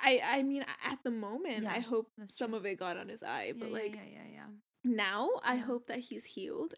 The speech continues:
Speaker 1: and not
Speaker 2: And
Speaker 1: racist.
Speaker 2: pee free.
Speaker 1: And, yeah.
Speaker 2: Yeah, unless he is still
Speaker 1: And he
Speaker 2: racist and then pee.
Speaker 1: Yeah, then,
Speaker 2: Mm.
Speaker 1: then pee. Then I
Speaker 2: Agreed.
Speaker 1: hope your child or grandchild or great, great, great grandchild pees on you.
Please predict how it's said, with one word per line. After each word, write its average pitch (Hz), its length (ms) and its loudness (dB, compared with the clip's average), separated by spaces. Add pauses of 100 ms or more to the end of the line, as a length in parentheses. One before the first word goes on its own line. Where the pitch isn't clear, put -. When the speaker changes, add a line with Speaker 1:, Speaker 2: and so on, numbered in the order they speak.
Speaker 1:
and 220 220 -2
not 190 240 -6
Speaker 2:
And 165 100 -2
Speaker 1:
racist. - 580 -2
Speaker 2:
pee 190 140 -14 (100)
free. - 280 -14 (480)
Speaker 1:
And, 220 560 -4
yeah. - 180 -10 (300)
Speaker 2:
Yeah, 208 180 -10 (160)
unless 208 220 -6
he 202 80 -8
is 185 120 -14
still - 180 -16
Speaker 1:
And 240 140 -4
he 254 80 -4
Speaker 2:
racist - 240 -14
and 190 120 -10
then 175 200 -14 (100)
pee. 214 200 -18 (260)
Speaker 1:
Yeah, - 260 0
then, 240 200 -2
Speaker 2:
Mm. 170 220 -10 (180)
Speaker 1:
then 269 220 -2
pee. - 240 -10 (100)
Then 240 120 -2
I 254 80 0
Speaker 2:
Agreed. 269 160 -4
Speaker 1:
hope 247 100 -2 (160)
your 233 180 -4
child 214 560 -4
or - 220 -8 (340)
grandchild 214 720 -8
or 208 100 -6
great, 214 340 -6
great, 202 300 -6
great 214 320 0 (180)
grandchild 226 760 -4 (880)
pees - 280 -6
on - 100 -14
you. 226 200 -12